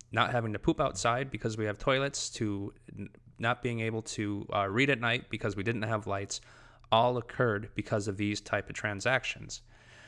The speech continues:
And the more valuable the innovation is, the more wealth that it brings to ordinary people, the more times you want that transaction to repeat.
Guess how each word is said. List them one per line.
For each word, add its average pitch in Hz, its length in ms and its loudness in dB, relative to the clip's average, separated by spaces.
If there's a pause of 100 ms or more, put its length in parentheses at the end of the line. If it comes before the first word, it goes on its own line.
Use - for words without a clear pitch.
(180)
And 107 380 4
the 113 80 4
more 147 180 8
valuable 117 460 4
the 107 140 -2
innovation 104 460 0
is, 101 180 -4
the - 80 -2
more 117 200 4
wealth 107 360 2
that 104 100 0
it - 80 -6
brings 98 320 -6
to - 80 -4
ordinary 98 420 0
people, 98 440 -6 (420)
the 117 80 4
more 127 160 8
times 113 340 -2
you 107 80 -6
want 101 200 -2
that 101 240 0
transaction 101 600 -4
to - 140 -6
repeat. 98 420 -2